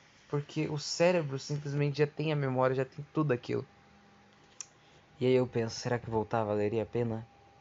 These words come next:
Porque eu tenho toda a memória, tenho todos os sonhos, tenho todas as coisas guardadas. Mas será que nessa bagagem valeria a pena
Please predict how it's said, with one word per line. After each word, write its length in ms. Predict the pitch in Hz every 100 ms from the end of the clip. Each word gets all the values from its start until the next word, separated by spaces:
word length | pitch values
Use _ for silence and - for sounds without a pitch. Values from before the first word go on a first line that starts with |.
| - - -
Porque 200 | - -
eu 180 | 110 110
tenho 240 | 117 110
toda 200 | 110 127
a 20 |
memória, 500 | 113 110 110 110 110 131
tenho 180 | - 117
todos 320 | 110 123 110
os 120 | 117 113
sonhos, 440 | - 120 117 117
tenho 160 | 127 123
todas 260 | 123 120
as 140 | 123 -
coisas 440 | - - - - - - - - -
guardadas. 840 | 127 123 113 113 117 - - - - - - - -
Mas 800 | 131 127 117 117 117 117 - - - - - - - - -
será 600 | - - 135 131 131 123 - - - - - -
que 100 | -
nessa 560 | 113 113 123 151 165 165
bagagem 760 | 139 117 113 113 113 110 110 117 - _ _ _ _ _ _ _ _ _ - _ -
valeria 440 | 120 120 120 131
a 20 |
pena 640 | 139 - 127 123 113 110